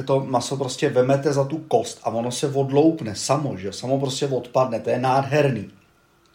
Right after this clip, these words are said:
Dáte ho, eh, do toho scezeného vývaru, který vlastně během té, eh,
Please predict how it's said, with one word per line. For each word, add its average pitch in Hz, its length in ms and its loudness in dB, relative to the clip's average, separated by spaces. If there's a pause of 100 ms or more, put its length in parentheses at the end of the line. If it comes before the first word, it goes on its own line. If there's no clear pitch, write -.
(920)
Dáte 170 360 6
ho, 170 380 6 (180)
eh, 131 40 2
do 143 100 0
toho 170 220 2
scezeného 160 600 2
vývaru, 135 680 4 (360)
který 147 240 2
vlastně 147 440 2
během 123 480 -2
té, 143 80 -10
eh, 147 280 -4